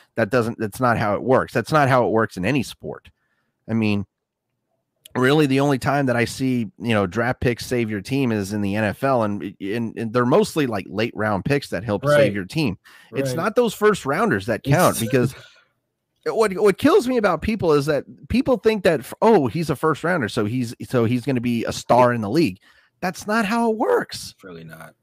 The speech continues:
Speaker 1: That's not how it works. You ca-, you just, you can't have a star when i-, in the, in the first round and think that, "Oh, we're gonna, uh, we're gonna finally, you know, get that player that we need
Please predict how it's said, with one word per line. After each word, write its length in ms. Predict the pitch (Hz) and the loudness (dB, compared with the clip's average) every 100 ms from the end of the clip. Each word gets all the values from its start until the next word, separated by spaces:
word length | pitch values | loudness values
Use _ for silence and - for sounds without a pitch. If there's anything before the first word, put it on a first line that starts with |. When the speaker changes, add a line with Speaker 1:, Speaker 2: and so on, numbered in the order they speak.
| _ 226 | _ -14
Speaker 1:
That's 140 | - | -6
not 180 | 392 415 | -4 0
how 240 | 427 427 | 2 2
it 60 | 381 | 2
works. 300 | 440 427 - | 0 0 -4
You 100 | 220 | -6
ca-, 140 | - | -8
you 220 | - 226 247 | -8 -6 -4
just, 280 | 277 - - _ _ _ | -4 -6 -16 _ _ _
you 100 | 254 | -4
can't 320 | 370 415 415 233 | 2 2 2 0
have 160 | 190 | 0
a 80 | 131 | -2
star 500 | - - 104 98 101 | -2 0 2 2 0
when 220 | 104 107 - | -2 -4 -6
i-, 100 | 107 | -10
in 140 | 120 113 | -6 -6
the, 100 | 110 | -4
in 120 | 113 | -4
the 80 | 104 | -4
first 340 | - 107 95 | -4 -6 -4
round 240 | 107 107 104 | -2 -2 -2
and 120 | 92 | -4
think 280 | 120 110 104 | -2 -2 0
that, 220 | 101 95 - | -2 0 4
"Oh, 200 | 131 110 | 6 6
we're 220 | 95 107 | 4 2
gonna, 240 | 117 110 98 - | 2 -2 -4 -2
uh, 280 | 107 98 92 - _ _ _ - | 0 0 -4 -10 _ _ _ 0
we're 140 | 113 | 2
gonna 200 | 113 101 | 2 0
finally, 600 | 113 113 107 104 98 - _ - | 0 -2 0 -2 -2 -6 _ -6
you 100 | 110 | -2
know, 100 | 92 | -2
get 160 | 117 | -2
that 180 | 117 - | -2 -4
player 300 | - 120 113 | -2 2 2
that 160 | 104 - | 0 -2
we 140 | 95 | -4
need 580 | 90 113 175 117 95 | 0 2 2 2 -2